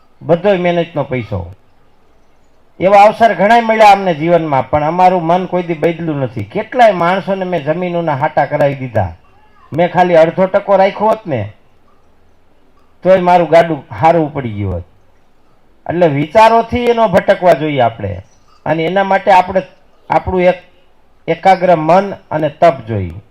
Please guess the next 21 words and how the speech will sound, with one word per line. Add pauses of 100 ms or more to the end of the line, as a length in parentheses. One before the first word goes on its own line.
(1600)
આપણે
આજ (120)
તો
અહીં
વાત
કરવાની
છે
ગાય,
ગામડું
અને
ખેતી. (2250)
હવે
આ (840)
આજ
આપણે
અહીં
વાત
કરી
છે
ગૌ
સેવાની,